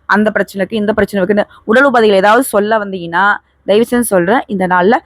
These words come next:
கட்டாயம் அதுல இருந்து ஒரு ரிலீஃப் கிடைக்கும். ஓகேங்களா? வலிங்கிறது குறையும்." அடுத்தா, குடும்பத்திலேயே கணவன் மனைவி உறவுன்னு சொன்னேன் இல்லையா,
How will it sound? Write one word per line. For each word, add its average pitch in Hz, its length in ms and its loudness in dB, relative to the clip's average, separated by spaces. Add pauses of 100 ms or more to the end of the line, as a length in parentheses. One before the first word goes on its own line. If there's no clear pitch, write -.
(160)
கட்டாயம் 262 440 0
அதுல 208 300 0
இருந்து 220 260 -2
ஒரு 185 500 2 (380)
ரிலீஃப் 269 320 2
கிடைக்கும். 202 400 -2 (560)
ஓகேங்களா? 180 380 -2 (400)
வலிங்கிறது 254 580 0 (120)
குறையும்." 185 340 0 (840)
அடுத்தா, 226 460 0 (540)
குடும்பத்திலேயே 277 580 0 (260)
கணவன் 269 260 2
மனைவி 269 220 2
உறவுன்னு 262 200 2
சொன்னேன் 220 260 -2
இல்லையா, 233 120 0